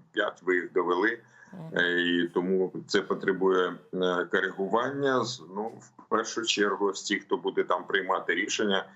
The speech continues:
Speaker 1: це наших союзників. І тому, оскільки ця робота ще союзниками не завершена, то, м, ну, це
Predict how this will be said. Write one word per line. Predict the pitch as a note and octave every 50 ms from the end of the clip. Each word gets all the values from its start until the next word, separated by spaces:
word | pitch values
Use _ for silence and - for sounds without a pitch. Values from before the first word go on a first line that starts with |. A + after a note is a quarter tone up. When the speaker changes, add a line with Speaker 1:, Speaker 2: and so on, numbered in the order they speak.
| - _ _ _ _ _
Speaker 1:
це | - - F#2 F#2
наших | F#2+ F#2 F2 - - F#2 E2 -
союзників. | - - G2 F#2 F2+ F2+ F2+ - - G2 F#2+ - C3+ C#3 C3+ - - - - -
І | D#2+ F2+ G2 G2 G2 G2+ G2+ -
тому, | - F#2+ F#2+ G2 G#2 G#2 G2+ G2 F#2+ F2+ -
оскільки | F2+ - - - G#2 G2 - - F#2 -
ця | - - - - - A2 G#2 F#2+
робота | F#2 E2+ D#2+ E2 F#2 F2+ - - D#2+
ще | - - - - - F#2+ E2+
союзниками | - - - F#2 F#2 F#2+ F#2+ F2+ - F2 E2+ - - E2+ F2 F2
не | F2 F2+ F#2+ G2 F#2
завершена, | E2+ F2 F2+ E2+ E2 - E2+ E2+ E2 - - - A#2 A#2+ C#3 C#3+ C#3+ C#3+ - - - _ _ _ _
то, | - G#2+ A#2 A#2+ B2 B2 B2 A#2+ A2+ - - - -
м, | G2 F2+ F2+ F2+ F2 F2+ F2+ F2
ну, | F#2 G#2 G2+ -
це | - - G2+ G#2 G2